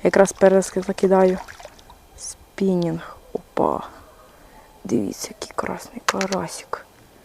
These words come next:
Опа! Класно. Після карася треба одягти опариш. Беру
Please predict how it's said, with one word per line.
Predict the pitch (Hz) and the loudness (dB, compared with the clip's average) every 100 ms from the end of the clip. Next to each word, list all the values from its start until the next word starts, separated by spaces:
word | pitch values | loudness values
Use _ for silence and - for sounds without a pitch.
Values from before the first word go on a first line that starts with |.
| - - - - _ | -20 -20 -20 -20 _
Опа! | - 185 - 147 143 139 - - - - - - _ _ _ _ _ - - - - _ _ - _ _ - - - _ _ _ _ - | -2 -2 -2 -6 -6 -10 -16 -20 -20 -20 -20 -20 _ _ _ _ _ -20 -20 -20 -20 _ _ -20 _ _ -20 -20 -20 _ _ _ _ -14
Класно. | - 165 156 - - - - - - - _ - _ _ - - - - - - - - - - - - - - | -2 -2 -2 -8 -18 -20 -20 -20 -20 -20 _ -20 _ _ -20 -20 -20 -20 -20 -20 -20 -20 -20 -20 -20 -20 -20 0
Після | 190 - 185 | 0 2 2
карася | 185 185 - 202 208 - - - | 4 2 2 0 0 -6 -18 -14
треба | - 85 - - - - - - - - - - - - - - - - - - | -2 -2 -2 -4 -10 -8 -10 -10 -16 -20 -20 -18 -18 -18 -20 -16 -16 -16 -20 -8
одягти | - 170 170 - 180 | -4 2 2 2 2
опариш. | 185 - 160 143 160 - - - - - - - - - - - - - - _ _ _ _ - - - - - _ - _ _ _ _ _ _ - _ _ _ _ _ - - - - - - - - - - - | 2 -2 -6 -6 -6 -8 -10 -20 -20 -20 -20 -20 -20 -20 -20 -14 -12 -12 -14 _ _ _ _ -20 -20 -20 -20 -20 _ -20 _ _ _ _ _ _ -20 _ _ _ _ _ -20 -20 -20 -20 -20 -20 -20 -20 -16 -14 -10
Беру | - 190 | -8 -8